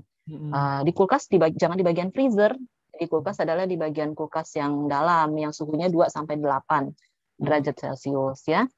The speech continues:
Speaker 2: Nah, kemudian, eh, insulin yang sudah kita pakai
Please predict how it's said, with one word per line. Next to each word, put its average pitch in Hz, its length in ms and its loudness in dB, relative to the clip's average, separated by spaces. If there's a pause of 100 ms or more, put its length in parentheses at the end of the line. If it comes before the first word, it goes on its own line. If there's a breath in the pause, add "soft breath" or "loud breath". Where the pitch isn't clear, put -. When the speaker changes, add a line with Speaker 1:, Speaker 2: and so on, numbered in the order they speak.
(320)
Speaker 2:
Nah, 175 240 2
kemudian, 208 480 4
eh, 233 400 0
insulin 247 400 4
yang 233 80 2
sudah 196 240 2
kita 196 240 -4
pakai 185 480 0